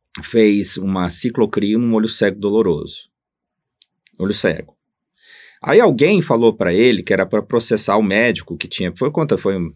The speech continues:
descolamento de retina, neovascular e tudo, com olho cego doloroso. Esse colega não tinha ciclofoto na época, isso é antigo. Aí o, o, o paciente entrou com processo,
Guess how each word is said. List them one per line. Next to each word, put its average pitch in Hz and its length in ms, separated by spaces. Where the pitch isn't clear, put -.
descolamento 87 600
de 120 80
retina, 107 400
neovascular 90 800
e 87 60
tudo, 120 240
com 131 140
olho 120 140
cego 104 240
doloroso. 110 500
Esse 87 120
colega 113 300
não 127 80
tinha 151 240
ciclofoto 104 600
na 80 120
época, 76 160
isso - 80
é 110 40
antigo. 85 440
Aí 127 460
o, - 60
o, 113 920
o - 20
paciente 135 460
entrou 127 240
com 92 100
processo, 117 720